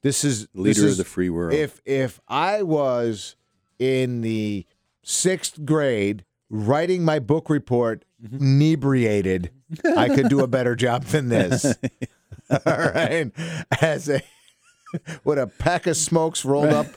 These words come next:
Speaker 1: in my sleeves,
Speaker 2: <laughs> Right.
Speaker 1: hair slicked back, just slugging cheap scotch out of a plastic bottle.
Speaker 2: Right.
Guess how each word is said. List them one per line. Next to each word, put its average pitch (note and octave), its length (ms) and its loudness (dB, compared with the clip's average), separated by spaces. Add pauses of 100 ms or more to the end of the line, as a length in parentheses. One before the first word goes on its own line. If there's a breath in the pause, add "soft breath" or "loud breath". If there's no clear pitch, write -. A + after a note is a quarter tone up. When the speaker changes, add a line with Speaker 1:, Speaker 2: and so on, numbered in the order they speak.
(240 loud breath)
Speaker 1:
in - 160 -2
my C#3 140 0
sleeves, F3 880 -2
Speaker 2:
<laughs> - 60 -14
Right. B2 140 -6
Speaker 1:
hair E3 260 0
slicked - 480 -4
back, D#3 460 -2 (320 soft breath)
just D#3+ 240 0
slugging D3+ 520 -2
cheap D#3+ 280 -2
scotch - 500 -2
out C#3+ 120 2
of B2+ 80 -4
a B2 100 0
plastic C#3 500 -2
bottle. C#3 760 -2
Speaker 2:
Right. F#2 240 -4